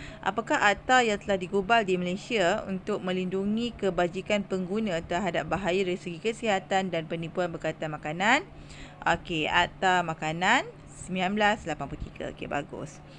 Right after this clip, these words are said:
Okey, seterusnya kita tengok, ah, latihan daripada buku modul, muka surat dua puluh enam.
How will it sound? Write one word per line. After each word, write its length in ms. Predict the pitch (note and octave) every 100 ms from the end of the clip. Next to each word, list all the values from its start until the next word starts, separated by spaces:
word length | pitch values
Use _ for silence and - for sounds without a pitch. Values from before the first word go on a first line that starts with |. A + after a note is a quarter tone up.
| -
Okey, 80 | G3+
seterusnya 320 | G#3+ A3+ C4
kita 160 | C4+ A3
tengok, 320 | G#3+ G#3+ G3+ -
ah, 320 | E3+ E3+ E3+
latihan 480 | F3 F3+ B3 A#3 A3
daripada 480 | G#3 F3+ E3 E3 E3+
buku 560 | E3 A#3 - C4+ C4
modul, 720 | A3 F3+ E3+ E3+ D#3 F#3 C#4
muka 160 | C4+ G3
surat 320 | G#3 F#3+ F3
dua 320 | F3 G#3+ A3+
puluh 320 | G#3 F#3+ F3+ D3+
enam. 720 | D#3+ F3 F3 D3+ D#3 D#3